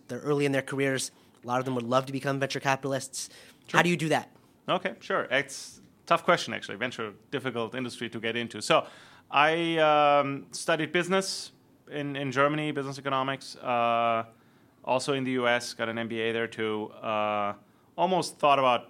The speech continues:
Speaker 2: uh, uh, staying in academia and becoming a professor for finance, so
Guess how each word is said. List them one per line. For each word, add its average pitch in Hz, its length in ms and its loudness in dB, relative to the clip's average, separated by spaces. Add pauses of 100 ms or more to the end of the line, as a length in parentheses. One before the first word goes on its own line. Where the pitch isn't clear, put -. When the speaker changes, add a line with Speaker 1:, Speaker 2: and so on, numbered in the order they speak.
(120)
Speaker 2:
uh, 123 40 -2
uh, 110 440 -2
staying 120 420 0
in 120 80 -4
academia 123 420 -4
and 107 60 -6
becoming 107 280 -10
a 101 40 -16
professor 113 420 -10
for 104 140 -16
finance, 127 560 -6
so 98 260 -10